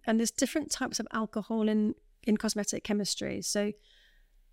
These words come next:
w-, without getting too technical, some are actually fatty alcohols, which are emulsifying agents. So they bind formulas together and they're fine. It's the straight alcohol, the alcohol, and it's called often denat,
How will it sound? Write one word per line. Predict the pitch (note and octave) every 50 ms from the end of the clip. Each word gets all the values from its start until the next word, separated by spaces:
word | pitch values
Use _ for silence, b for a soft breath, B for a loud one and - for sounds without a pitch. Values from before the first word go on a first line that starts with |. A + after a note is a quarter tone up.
| - - - _ _ - - _
w-, | - - -
without | A#3 A#3 A#3+ A3+ A3+
getting | A3+ G#3+ G#3+
too | G#3 - A#3 A3
technical, | - - - - - - - G#3+ G#3+
some | - - C4 C4
are | C4+ B3 -
actually | - A3 - - - A3
fatty | G#3 - - G#3+ - - A3+ G#3+
alcohols, | G#3+ G#3+ G#3+ - A#3 G#3+ G3 A3+ B3 C4 C#4+ C#4+ - -
which | A3 G#3 G#3 - - -
are | G#3 G#3+ G#3+ G#3+ - _ _ -
emulsifying | A3+ G#3 G#3 G#3+ G#3+ - - G#3+ - - A3 G#3+ G#3 -
agents. | - - - - - - -
So | - G#3
they | G3 G#3 G#3
bind | F#3+ - - A3+ A3 A3 A3+ G#3+ A3 G#3+ G3+ - - - - _ _ _
formulas | - A3+ A3 G#3 G3+ G#3+ -
together | - G#3+ - G#3 G3+ G3+
and | - - G#3+ G#3
they're | A3 A3+
fine. | - - - G#3 G3+ G3 F3 F3 - G#3+ - b b b b
It's | A3 G#3+ -
the | - A3
straight | - - - - - A#3 A3+ G#3+ -
alcohol, | G#3+ G3+ G#3 - - F#3+ - G3 F#3+ G#3+ G3+ F#3+ - _ _ _ _ _ - - - - - -
the | A3+ G#3+ G3+ -
alcohol, | A#3 A3+ G#3+ - G#3+ F#3 - G3+ G3 G3+
and | G#3+
it's | A3 - -
called | - - A#3+ A#3+ A3+ G3+
often | G#3+ - - - G#3+ G3+ A3 G3+
denat, | - A3 G#3 G#3+ A#3 B3 - - - -